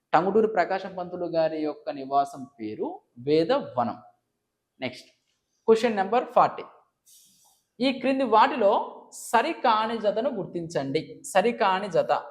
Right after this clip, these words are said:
రాంగ్. ఏంటి రాంగ్ అనేసి అడిగారు. భరతఖండంబు చక్కని పాడియావు అనేది చిలకమర్తి లక్ష్మీ నరసింహం గారు రచించినటువంటి రచన. కరెక్టే. భరతఖండము చక్కని పాడియావు అనే గేయం రచించింది చిలకమర్తి గారు.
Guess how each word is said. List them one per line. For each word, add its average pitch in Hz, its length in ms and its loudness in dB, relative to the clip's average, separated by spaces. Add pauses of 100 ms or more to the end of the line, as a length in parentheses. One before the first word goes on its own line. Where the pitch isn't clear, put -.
రాంగ్. 165 540 0
ఏంటి 190 160 -4
రాంగ్ 156 260 -2
అనేసి 123 200 -8
అడిగారు. 117 340 -14 (600)
భరతఖండంబు 269 840 8
చక్కని 240 500 -2
పాడియావు 180 1000 0 (1040)
అనేది 247 600 4
చిలకమర్తి 262 400 4
లక్ష్మీ 233 340 -2
నరసింహం 220 460 -4
గారు 196 120 4
రచించినటువంటి 185 640 -2
రచన. 151 380 -2 (300)
కరెక్టే. - 600 0 (340)
భరతఖండము 185 600 0
చక్కని 175 340 -6
పాడియావు 160 440 2
అనే 156 160 -4
గేయం 151 240 -2
రచించింది 156 360 -8
చిలకమర్తి 156 480 -6
గారు. 110 200 -8